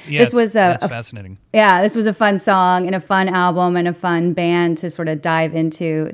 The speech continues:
Speaker 2: deep. And with your second
Speaker 1: My second song was D I Y by Peter Gabriel.
Speaker 2: So good.
Speaker 1: It's such a cool song. And this comes off his second solo record. They're all,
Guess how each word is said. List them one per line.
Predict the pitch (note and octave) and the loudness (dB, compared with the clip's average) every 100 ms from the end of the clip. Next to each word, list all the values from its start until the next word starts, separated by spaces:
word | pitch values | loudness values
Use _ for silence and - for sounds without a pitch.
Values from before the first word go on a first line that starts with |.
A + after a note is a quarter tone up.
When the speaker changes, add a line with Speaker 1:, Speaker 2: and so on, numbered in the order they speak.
| - | -8
Speaker 2:
deep. | E3 D#3 D3+ - - - | -6 -4 -6 -10 -18 -8
And | F3 E3+ E3 D#3+ - - - A3 | -4 -2 -2 -6 -12 -20 -8 -2
with | A3+ | 0
your | A#3 G#3 F#3+ - | 4 4 4 -2
second | G3+ - D4+ F4+ D4+ D4 | -8 0 0 2 -2 -2
Speaker 1:
My | C3+ | -6
second | - E3 - C4 | -6 -8 -6 -6
song | F#3 C#3+ C#3 | -4 -4 -4
was | A#2+ A#2 _ A#2 | -8 -10 _ -12
D | B2+ C#3+ | -6 -4
I | C#3+ C#3+ | -2 -2
Y | C#3 C#3+ A#2+ G2+ G2 | -2 -2 -2 -4 -6
by | G#2+ | -8
Peter | - D#3 B2+ G#2+ | -8 -10 -10 -10
Gabriel. | A#2 A#2+ G2+ E2+ - - - - | -10 -10 -10 -14 -16 -20 -20 -8
Speaker 2:
So | G3 G3+ E3+ | 0 2 2
good. | D3+ A#2 - F3 - _ _ - _ _ | -2 -4 -8 -16 -18 _ _ -20 _ _
Speaker 1:
It's | A#2+ - | -20 -14
such | A#2+ - | -14 -14
a | |
cool | - B2 A2+ | -14 -10 -10
song. | - A#2+ A2+ | -8 -6 -6
And | A2 | -6
this | A#2+ - | -8 -6
comes | C3 B2 | -6 -4
off | B2+ A#2+ | -4 -4
his | B2 - | -6 -6
second | - C#3 C3+ B2 | -6 -6 -8 -10
solo | - C#3+ C3+ A#2+ | -10 -6 -4 -4
record. | G#2+ G#2 A#2 G#2+ G2+ | -4 -6 -6 -8 -6
They're | A2+ | -2
all, | C3+ C#3+ | -2 -4